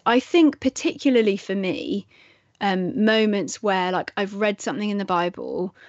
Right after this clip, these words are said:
that it's like I've never read it before. And I've re-, you know, I've read it tons of times before, but it's like it,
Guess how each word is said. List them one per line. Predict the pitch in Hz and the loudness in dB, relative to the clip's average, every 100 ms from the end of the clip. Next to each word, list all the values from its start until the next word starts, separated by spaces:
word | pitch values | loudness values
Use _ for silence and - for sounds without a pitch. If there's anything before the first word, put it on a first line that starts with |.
| _ _ _ _ _ _ _ - | _ _ _ _ _ _ _ -4
that | 185 120 - | -2 -2 -4
it's | 180 - | -6 -4
like | 202 196 208 | -2 -2 -4
I've | 196 | -4
never | 214 190 185 | -2 -2 -4
read | 180 170 | -4 -6
it | 165 | -8
before. | - - 175 - 185 - - | -10 -6 -6 -6 -8 -10 -4
And | 220 | 0
I've | 214 | 2
re-, | 226 - | 0 0
you | |
know, | 226 | 0
I've | 190 | 2
read | 208 202 | 0 -2
it | - | -4
tons | 208 202 | -6 -6
of | 185 | -8
times | 185 180 | -10 -10
before, | 190 180 165 | -10 -8 -6
but | 165 | -6
it's | 180 185 | -6 -4
like | 170 - | -4 -4
it, | 156 | -8